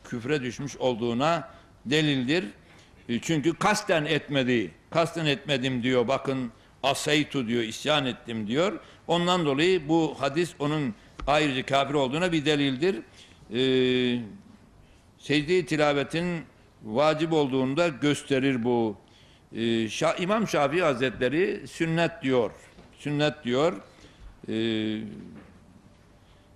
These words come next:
İmam Tıbbi, e, "Neden şeytan, vay yazıklı olsun bana." diyor.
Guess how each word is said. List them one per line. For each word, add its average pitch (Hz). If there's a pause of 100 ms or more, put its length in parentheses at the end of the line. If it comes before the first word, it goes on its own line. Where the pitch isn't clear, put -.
(760)
İmam 165
Tıbbi, 165 (520)
e, 110 (880)
"Neden 170
şeytan, 139
vay 147 (280)
yazıklı 147
olsun 139
bana." 131
diyor. 170